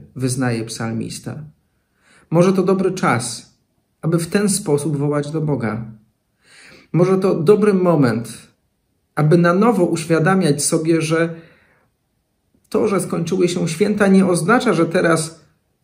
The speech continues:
czas się z czegoś wycofać. Że teraz, y, znowu będzie trochę gorzej, y, znowu będziemy musieli trochę poczekać na jakieś uniesienia,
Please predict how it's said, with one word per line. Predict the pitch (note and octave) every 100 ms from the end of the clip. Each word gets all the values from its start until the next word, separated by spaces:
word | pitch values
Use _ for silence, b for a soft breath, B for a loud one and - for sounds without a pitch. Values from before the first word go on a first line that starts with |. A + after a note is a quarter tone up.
| -
czas | E3+ E3+
się | - D#3
z | D3+ -
czegoś | - D3+ C3+
wycofać. | C3 C3 A#2+ G#2 F#2+ F#2+ - - _ _ _ _ _ _ _ _ -
Że | D3 D3+
teraz, | F#3 E3+ D#3 D3+ - -
y, | - - - - - - C3 D#3
znowu | D#3 F3 D#3+
będzie | D3+ C#3 C3+
trochę | - B2 B2+
gorzej, | D#3 D#3 D3 C#3 B2+ B2+ B B B B -
y, | C3+ B2+ - -
znowu | D#3 F#3+ E3
będziemy | E3+ E3 E3
musieli | D3+ E3 D#3+
trochę | D#3+ D3+
poczekać | - C3+ - F3+ F3 D#3 -
na | D3
jakieś | C3+ C3 -
uniesienia, | - C3+ B2 B2 C#3 C3 A2 A2 -